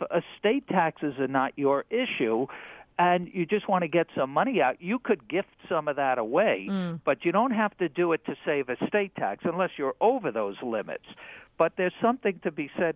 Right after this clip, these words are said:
Speaker 1: for gifting because there are many breaks in the tax law. There's, uh, three different ways to do tax-free gifting.
Speaker 2: Mm-hmm.
Speaker 1: Number one, you can give fourteen thousand away,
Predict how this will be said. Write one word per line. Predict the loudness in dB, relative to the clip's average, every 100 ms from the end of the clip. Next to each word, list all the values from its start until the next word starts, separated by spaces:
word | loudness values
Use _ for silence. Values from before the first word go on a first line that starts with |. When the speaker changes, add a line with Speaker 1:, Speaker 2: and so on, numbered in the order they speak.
| -4
Speaker 1:
for | -8
gifting | -4 -4 -4 -8 -12 -12 -16 -20 -20 -20 -10
because | -8 -4 -4 0
there | -2
are | 0
many | -4 -6
breaks | -4 -2 -2 -4 -10
in | -6
the | -8
tax | -6 -4 -4 -2
law. | -2 -2
There's, | -4 -2
uh, | -2 -2 0 0 0
three | 0 0 2
different | 0 0 -2 0
ways | 0 0 -6 -14 -10
to | -6
do | -6
tax-free | -2 -4 -2 -4 -4 -18 -20 _ -2 0 0
gifting. | -2 -2 -4 -8 -16 -14 -8
Speaker 2:
Mm-hmm. | -4 -4 -6 -6
Speaker 1:
Number | -6 -4
one, | 0 2 0
you | -2
can | -8 -8
give | -4 -6
fourteen | -4 -4 -4 -6 -8
thousand | -2 0 0 -2 -6 -6
away, | 0 2 2 -2 -10